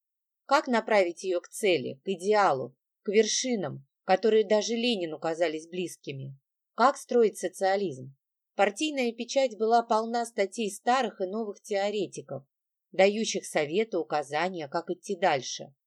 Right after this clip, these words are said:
Всё было впервые. Часто казалось, достаточно верного лозунга, и всё пойдёт. Напомню, Троцкий в конце тысяча девятьсот двадцать четвёртого года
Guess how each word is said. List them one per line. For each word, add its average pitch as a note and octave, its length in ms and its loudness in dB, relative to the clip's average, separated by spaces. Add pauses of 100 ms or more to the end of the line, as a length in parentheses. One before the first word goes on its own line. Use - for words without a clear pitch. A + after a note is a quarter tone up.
(680)
Всё C4+ 220 2
было C4+ 200 4
впервые. G#3+ 760 -4 (380)
Часто C4+ 400 4
казалось, G#3+ 600 2 (240)
достаточно C4+ 720 0
верного B3+ 380 2
лозунга, A3 520 2
и E3 80 0
всё - 180 -4
пойдёт. G#3 520 -2 (1080)
Напомню, G#3+ 580 2
Троцкий B3+ 420 0
в - 80 -10
конце G3 320 2
тысяча A#3 360 -8
девятьсот G3 420 -2
двадцать G#3 340 -2
четвёртого G#3 540 -4
года G3 480 0